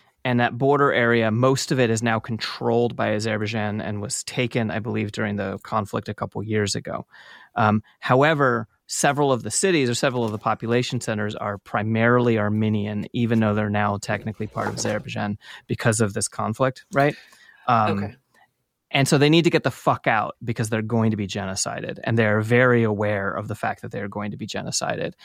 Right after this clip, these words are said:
Speaker 1: And a lot of the, like, rhetoric that is coming up is around, is genocidal. Um, and Armenians are being, like, fairly blunt that, like,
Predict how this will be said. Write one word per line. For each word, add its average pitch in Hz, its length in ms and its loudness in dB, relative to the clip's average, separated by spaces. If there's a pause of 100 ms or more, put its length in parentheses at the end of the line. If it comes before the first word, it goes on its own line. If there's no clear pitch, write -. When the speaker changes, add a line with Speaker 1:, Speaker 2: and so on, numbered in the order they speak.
(180)
Speaker 1:
And 113 140 0
a - 20 4
lot 107 200 4
of 107 100 0
the, 117 80 -4
like, 107 200 -4
rhetoric 113 640 0
that 107 160 -2
is 107 100 -6
coming 110 360 -6
up 123 280 -2
is 107 140 -2
around, 104 420 -2
is 104 220 -4
genocidal. 135 720 0 (500)
Um, 101 500 0 (400)
and 104 440 -2 (720)
Armenians 123 600 4
are 107 80 2
being, 107 240 0
like, 101 220 -6
fairly 120 420 4
blunt 101 520 -2
that, - 200 -6
like, 110 400 -4